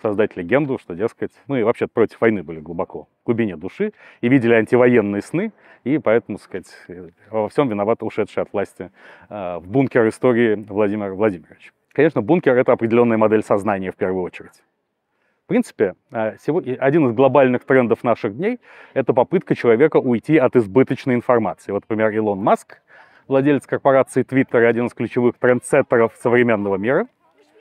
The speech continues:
э, щас ввел ограничение на просмотр и количество твитов в Твиттере.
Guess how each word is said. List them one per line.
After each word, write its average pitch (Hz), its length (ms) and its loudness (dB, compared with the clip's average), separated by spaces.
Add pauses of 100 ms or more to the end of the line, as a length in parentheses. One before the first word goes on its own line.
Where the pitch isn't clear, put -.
(300)
э, 107 260 0
щас 156 240 0
ввел 131 380 2
ограничение 131 720 2
на 131 100 4
просмотр 123 460 0
и 120 40 2
количество 120 460 -2
твитов 123 380 -2
в - 60 -20
Твиттере. 87 420 -10